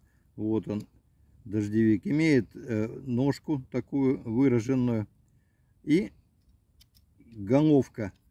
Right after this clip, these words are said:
То есть, э, он пока имеет вот такой белый, э, цвет на разрезе. Это вполне отличный гриб. По-, напоминает по вкусу шампиньон. Идет,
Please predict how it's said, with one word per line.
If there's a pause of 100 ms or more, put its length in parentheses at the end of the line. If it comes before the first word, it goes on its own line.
(580)
То
есть,
э, (500)
он (800)
пока (240)
имеет
вот
такой
белый, (500)
э,
цвет
на
разрезе.
Это
вполне (120)
отличный
гриб. (460)
По-,
напоминает
по
вкусу
шампиньон. (360)
Идет,